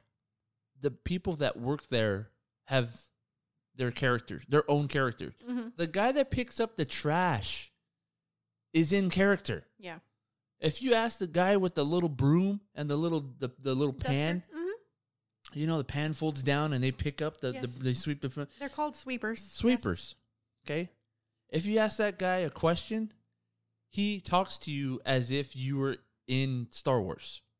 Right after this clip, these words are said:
Speaker 1: If you talk to the guy that's holding the sign at the end of the line,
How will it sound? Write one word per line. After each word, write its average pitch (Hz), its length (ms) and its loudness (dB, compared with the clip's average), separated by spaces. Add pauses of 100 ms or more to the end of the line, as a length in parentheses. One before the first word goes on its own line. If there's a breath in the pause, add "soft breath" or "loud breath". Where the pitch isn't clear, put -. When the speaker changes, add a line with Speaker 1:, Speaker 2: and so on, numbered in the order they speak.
(1800)
Speaker 1:
If 147 220 2
you 185 120 -6
talk 214 280 0
to 226 140 -2
the 165 120 -4
guy 143 320 0
that's 156 220 -2
holding 160 340 -2
the 127 80 -2
sign 131 480 -4
at 123 140 -8
the 107 100 -2
end 127 160 2
of 123 80 0
the 110 80 2
line, 107 420 0